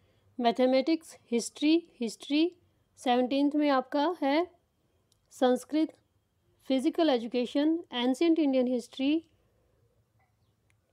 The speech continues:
साइकोलॉजी, ज्योग्राफी। एक बार फिर से बता दूं, मैं फुल पेपर आपका जो नेम है वो यहाँ पे नहीं पढ़ रही हूँ, आप अपना एग्जाम कोड करके अच्छे से इसको मैच कर लीजिएगा।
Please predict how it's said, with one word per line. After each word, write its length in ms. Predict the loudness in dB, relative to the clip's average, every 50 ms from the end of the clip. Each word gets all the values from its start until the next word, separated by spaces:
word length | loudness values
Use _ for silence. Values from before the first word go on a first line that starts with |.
| _ _ _ _ _ _
साइकोलॉजी, 840 | -2 2 2 2 2 0 2 4 4 4 4 4 2 2 0 0 -2 _ -14
ज्योग्राफी। 680 | -4 0 2 2 2 2 -2 -6 -6 -8 -10 -14 -14 -14 _ _ _ _ _ _ _ _ _ _ _ _ _ _ _ _ _ _ _ _ _ _ _ _ _ _ _ _ _ _ _ _ _ _ _ _ _ _ _ _ _ _ _ _ _ _ _ _ _ _ _ _ _ _ _ _ _ _ _ _ _ _ _ _ _ _ _ _ _ _ _ _ -8
एक 120 | -6 0 2
बार 160 | 4 4 4
फिर 160 | 2 0 0
से 140 | 0 0 2
बता 260 | 4 4 4 4 2
दूं, 160 | 0 0 0
मैं 140 | 0 0 0
फुल 220 | 0 -2 -2 -4 -2
पेपर 320 | 0 -2 -2 -2 -2 0
आपका 340 | 0 0 0 -2 -2 -2 -2
जो 160 | -2 -2 -4
नेम 360 | -4 -4 -4 -4 -2 -2 -2
है 60 | -2
वो 120 | -2 -2 -2
यहाँ 220 | -2 -2 -4 -4
पे 140 | -4 -6 -6
नहीं 180 | -6 -6 -8 -8
पढ़ 220 | -6 -6 -6 -6
रही 100 | -6 -4
हूँ, 180 | -4 -2 -2 -2
आप 140 | -2 -2
अपना 220 | -6 -8 -8 -6 -8
एग्जाम 340 | -6 -6 -6 -6 -6 -6 -6
कोड 200 | -6 -6 -6 -6
करके 300 | -8 -10 -10 -8 -4 -4
अच्छे 460 | -4 -4 -4 -6 _ -12 -10 -10 -8
से 140 | -6 -8 -8
इसको 280 | -10 -8 -6 -4 -2
मैच 280 | -2 -2 -4 -6 -10 -10
कर 120 | -10 -10
लीजिएगा। 560 | -8 -8 -8 -8 -6 -6 -4 -4 -4 -4 -4